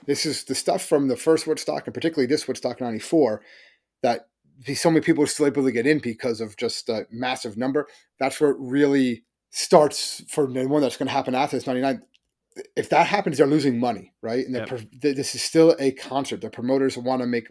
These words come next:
Speaker 1: money with this, so they still have to find some way to basically, you know,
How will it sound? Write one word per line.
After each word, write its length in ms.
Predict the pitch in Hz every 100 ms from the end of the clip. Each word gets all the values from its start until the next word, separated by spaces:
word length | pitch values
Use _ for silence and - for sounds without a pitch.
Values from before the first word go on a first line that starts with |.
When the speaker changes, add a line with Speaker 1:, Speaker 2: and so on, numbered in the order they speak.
| _
Speaker 1:
money 340 | 110 127 131
with 120 | 107 104
this, 200 | 101 -
so 60 |
they 60 | 110
still 140 | -
have 60 | 107
to 60 |
find 280 | 117 127 120
some 260 | - 120 113
way 160 | 120
to 160 | 113 110
basically, 680 | 104 120 120 120 120 113 104 _ _ -
you 80 | 120
know, 220 | 104